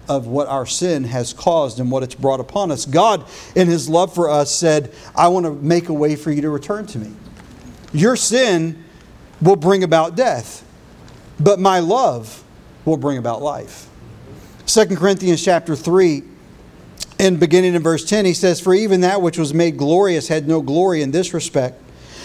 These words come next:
by reason of the glory that excelleth. For if that which is done away was glorious, much more that which remaineth is glorious.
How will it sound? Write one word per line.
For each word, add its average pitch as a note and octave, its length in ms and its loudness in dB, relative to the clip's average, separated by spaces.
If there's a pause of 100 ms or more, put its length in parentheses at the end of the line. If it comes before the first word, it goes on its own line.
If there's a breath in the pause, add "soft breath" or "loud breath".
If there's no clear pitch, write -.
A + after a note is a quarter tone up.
(180 loud breath)
by F#3+ 140 4
reason G#3 420 2
of F3+ 140 0
the F3 80 4
glory G3 300 4
that F#3+ 140 2
excelleth. G#3+ 680 -2 (600 loud breath)
For A#3 200 6
if - 120 0
that B3 200 4
which A3 160 4
is F#3+ 140 0
done G#3+ 200 2
away G#3+ 260 4
was E3+ 180 0
glorious, F#3 540 4
much F#3+ 260 0
more G3 260 2
that F#3 200 2
which F3+ 180 -2
remaineth D#3+ 500 0
is B2 120 -6
glorious. B2 600 -6